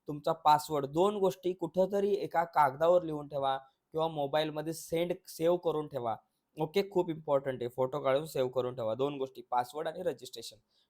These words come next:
ठीक आहे, आता हे सगळं झाल्यानंतर पुढे काय करायचं बाबा? आता तुमचं रजिस्ट्रेशन झालेलं आहे, आता तुम्हाला परत अधिक इतर माहिती आता आपल्याला भरायची आहे. मग आता ती भरण्यासाठी आपल्याला काय करायचं? इथे बाजूला बघा, इथे कॅन्डिडेट लॉग इन आहे बघा, इथे सुद्धा तुम्हाला कॅन्डिडेट लॉग इन दिसतं, यावर क्लिक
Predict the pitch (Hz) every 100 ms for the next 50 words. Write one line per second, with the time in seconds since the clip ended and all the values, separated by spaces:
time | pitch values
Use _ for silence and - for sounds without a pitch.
0 | - 175 226 - _ _ - - 190 185
1 | 196 175 185 196 180 160 175 175 180 196
2 | 196 185 185 180 175 170 165 165 160 165
3 | 175 - 160 147 175 175 165 175 165 160
4 | 175 170 135 143 143 110 101 _ _ _
5 | - - 185 185 170 170 185 - 180 214
6 | - 143 180 185 156 170 175 151 143 151
7 | 147 139 - 139 139 117 110 113 104 117
8 | 139 - 180 180 160 175 175 175 156 165
9 | 165 165 160 139 127 151 156 _ _ _
10 | _ 156 156 202 196 165 156 175 170 175
11 | 185 165 180 - 139 143 156 170 151 135
12 | 131 120 131 147 135 127 156 156 151 151
13 | 147 147 156 139 131 143 147 143 135 135
14 | 139 139 - 156 127 127 131 123